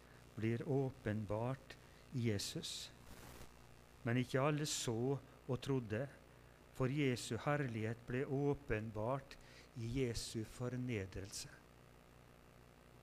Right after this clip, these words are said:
Derfor så passet det ikke inn i tanken. Hvem trodde det budskapet vi hørte, hørte? Hvem forsto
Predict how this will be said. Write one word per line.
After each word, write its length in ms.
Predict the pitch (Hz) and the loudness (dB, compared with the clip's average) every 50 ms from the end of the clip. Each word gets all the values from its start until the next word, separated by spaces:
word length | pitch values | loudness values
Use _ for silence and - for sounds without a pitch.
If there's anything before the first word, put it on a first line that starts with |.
| - - | -4 2
Derfor 420 | 120 117 117 113 - - 123 117 | 4 4 4 2 0 -2 -2 -2
så 180 | - - - 120 | -2 -2 -4 -4
passet 540 | - - - 131 - - - - - 110 107 | -2 -2 -4 -4 -2 -4 -6 -4 -4 -4 -2
det 100 | 117 120 | -4 -4
ikke 140 | - - | -4 -4
inn 160 | 135 107 101 107 | -4 -2 -4 -6
i 80 | - | -6
tanken. 480 | - - 113 113 113 104 - - - - - - - - - - - - - - - - - - - - - - - | -6 -4 -2 -2 -2 -4 -6 -8 -8 -8 -12 -16 -20 -20 -20 -20 -20 -20 -20 -20 -20 -20 -20 -20 -20 -20 -18 -2 2
Hvem 200 | 131 120 117 123 117 | 2 2 2 2 -2
trodde 540 | - - 117 139 165 151 135 110 95 107 104 | -4 0 2 2 2 2 0 -4 -4 -2 0
det 140 | 117 127 120 | 0 0 2
budskapet 500 | 139 160 143 151 - - - 123 113 - | 2 2 2 2 -2 -4 -4 -2 -2 0
vi 100 | 135 139 | 0 0
hørte, 300 | 156 151 151 - - - - | 0 0 -2 -4 -8 -6 2
hørte? 320 | - 165 156 - 165 180 156 - - - - - - - - - | 2 2 4 4 0 -2 -2 -4 -12 -18 -20 -20 -20 -18 0 4
Hvem 120 | 139 131 | 4 4
forsto 480 | - 185 170 - - - - - 139 | 4 2 2 2 2 0 2 0 0